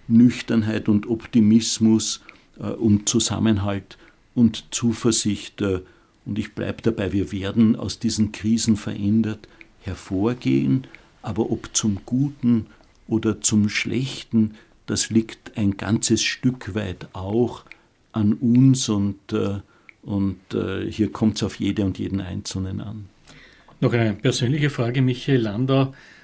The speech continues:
Speaker 2: Sie haben in diesen beinahe dreißig Jahren Tätigkeit für die Caritas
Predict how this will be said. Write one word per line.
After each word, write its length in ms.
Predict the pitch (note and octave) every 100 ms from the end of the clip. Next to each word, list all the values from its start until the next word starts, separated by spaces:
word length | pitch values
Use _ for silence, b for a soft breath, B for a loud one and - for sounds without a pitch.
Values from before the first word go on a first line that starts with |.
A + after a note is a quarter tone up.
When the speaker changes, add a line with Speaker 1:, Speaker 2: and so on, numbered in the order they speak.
| B
Speaker 2:
Sie 240 | - B2
haben 380 | A2 B2 C#3 B2
in 120 | C3
diesen 320 | A#2+ B2 B2+ A#2
beinahe 320 | A2+ A#2 A#2+
dreißig 680 | - F#2+ G#2+ B2 - B2+ -
Jahren 280 | G#2+ A#2 A2
Tätigkeit 720 | A#2 A2+ A#2+ - - G2+ -
für 120 | A2
die 100 | A2
Caritas 720 | - G#2 B2 B2+ A2+ - -